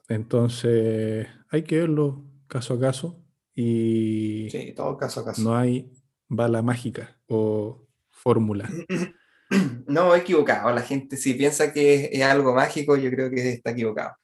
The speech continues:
Speaker 2: Aquí no hay magia. Hay harto tra-, hay harto trabajo, ¿no?
Speaker 1: Sí, po.
Speaker 2: Y dedicación. La gente tiene que entender que,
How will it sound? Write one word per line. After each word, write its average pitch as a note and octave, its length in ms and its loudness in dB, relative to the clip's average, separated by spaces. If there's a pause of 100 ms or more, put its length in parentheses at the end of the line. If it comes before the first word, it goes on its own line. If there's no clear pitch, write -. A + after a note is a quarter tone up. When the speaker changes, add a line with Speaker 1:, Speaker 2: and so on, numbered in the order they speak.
(140)
Speaker 2:
Aquí C3+ 220 -2
no D3 120 2
hay D#3+ 120 2
magia. B2+ 400 2 (480)
Hay B2 300 2
harto D3+ 280 2
tra-, C3+ 200 2
hay C#3+ 180 2
harto E3 240 -2
trabajo, C#3 420 2
¿no? G#2 180 -4
Speaker 1:
Sí, A#2+ 140 -14
po. - 140 -18 (100)
Speaker 2:
Y C3 140 -4
dedicación. C3 640 -2
La G#2+ 60 -12
gente C3 240 -10
tiene C3+ 240 -6
que C#3 80 -4
entender C3+ 420 -6
que, C#3 340 -2